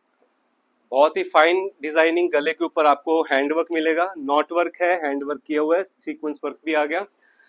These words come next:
और सोबर सा डिजाइन है, बिल्कुल प्यारा सा आर्टिकल रहेगा। neck के ऊपर front back print रहेगी। मैं इसकी भी आपको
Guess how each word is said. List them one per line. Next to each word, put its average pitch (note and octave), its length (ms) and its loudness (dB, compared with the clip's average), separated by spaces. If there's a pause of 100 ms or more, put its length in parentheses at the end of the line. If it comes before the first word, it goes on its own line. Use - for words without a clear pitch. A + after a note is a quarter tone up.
(220)
और B2+ 300 -4 (500)
सोबर F#3 400 4
सा A3+ 140 0
डिजाइन E3 440 0
है, C#3+ 60 -4
बिल्कुल A3+ 420 -4 (120)
प्यारा E3+ 280 4
सा F3+ 160 0
आर्टिकल E3 360 0
रहेगा। D#3 240 -4
neck C#3 300 -2
के F3 80 -2
ऊपर F3+ 280 0 (500)
front D#3 220 -2
back E3 220 2
print D#3 260 -2
रहेगी। D#3+ 340 -2 (440)
मैं D3 120 4
इसकी D#3+ 240 -2
भी F3+ 100 0
आपको F3 300 4